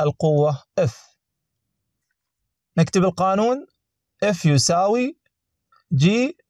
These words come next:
إم وان إم تو تقسيم آر تربيع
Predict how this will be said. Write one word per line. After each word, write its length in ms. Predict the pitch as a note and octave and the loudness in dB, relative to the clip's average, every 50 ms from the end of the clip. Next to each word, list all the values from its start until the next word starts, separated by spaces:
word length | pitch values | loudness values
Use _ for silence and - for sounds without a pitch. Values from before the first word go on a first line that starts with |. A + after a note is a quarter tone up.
| _ _ _ _ _ _ - E3+ | _ _ _ _ _ _ -4 -2
إم 240 | F3 F3+ E3 C#3+ C3+ | 0 2 4 4 4
وان 280 | C3 B2 A#2+ A#2+ - - - | 4 2 0 0 -2 -2 -2
إم 180 | F#3 F#3+ G3+ F3 | 0 0 0 0
تو 420 | - A#3 A3+ A#3+ C4 C#4 G4+ - _ _ _ - | 0 0 0 0 0 -2 -4 -8 _ _ _ -8
تقسيم 580 | C#3+ - - - - F3 F3 F#3+ G3 F#3+ F3 - _ _ - | -8 -8 -6 -2 2 2 4 4 2 0 -2 -6 _ _ -4
آر 180 | D3+ D3 D3+ D3 | -4 -2 -2 -2
تربيع 440 | - F#3+ F3+ F3+ E3+ E3 C#3 - | -2 -2 0 2 2 2 2 0